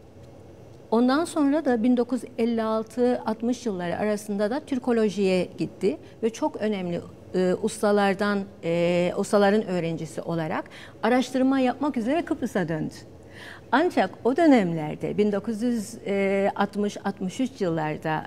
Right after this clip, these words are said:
e, olaylar olunca kendini askeri kanat altında buldu ve, e, seksen üç yılına kadar, e, Bayrak Radyosu'nda görev yaptı.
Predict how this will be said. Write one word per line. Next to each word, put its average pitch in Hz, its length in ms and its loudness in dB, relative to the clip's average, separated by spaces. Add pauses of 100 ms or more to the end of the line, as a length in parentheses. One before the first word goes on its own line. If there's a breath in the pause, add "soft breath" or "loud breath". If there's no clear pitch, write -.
e, 175 500 -2 (280)
olaylar 208 580 6
olunca 196 480 0 (280 loud breath)
kendini 226 340 4
askeri 208 360 -2
kanat 214 320 0
altında 170 540 -2 (120)
buldu 220 460 4 (340 loud breath)
ve, 226 360 4 (120)
e, 202 600 -2
seksen 240 480 0
üç 269 360 -2 (340)
yılına 226 540 6
kadar, 165 420 -2 (720 loud breath)
e, 190 420 -2
Bayrak 220 340 2
Radyosu'nda 175 540 -4
görev 190 400 4
yaptı. 247 480 0